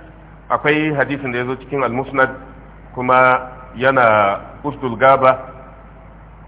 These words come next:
labarin yana Usdul Gaba, mujallal na shida, shafin ɗari hudu da arba'in da shida, kamar yanda ya zo a Siyaru a Alamin Nubala na Al-Imam Zahabi, mujallal na biyu, shafin ɗari da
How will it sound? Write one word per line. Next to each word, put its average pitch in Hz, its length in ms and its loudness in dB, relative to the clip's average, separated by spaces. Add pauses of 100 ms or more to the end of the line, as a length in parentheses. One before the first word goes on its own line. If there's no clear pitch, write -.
labarin 127 400 4
yana 123 160 2
Usdul 113 300 -8
Gaba, 123 320 4
mujallal 117 340 -6
na 113 80 -8
shida, 131 380 0
shafin 127 280 -6
ɗari 113 180 -6
hudu 127 240 -10
da 120 280 4
arba'in 117 380 -4
da 107 100 -8
shida, 139 360 4 (1080)
kamar 117 240 0
yanda 117 600 4 (960)
ya 120 180 -2
zo 127 120 2
a 123 280 6 (120)
Siyaru 143 360 2
a 127 160 2
Alamin 135 340 4
Nubala 120 600 4
na 123 100 -2
Al-Imam 117 420 -2
Zahabi, 131 400 0 (160)
mujallal 123 380 -4
na 120 80 -4
biyu, 117 160 -10
shafin 123 320 -4
ɗari 113 220 -6
da 120 240 4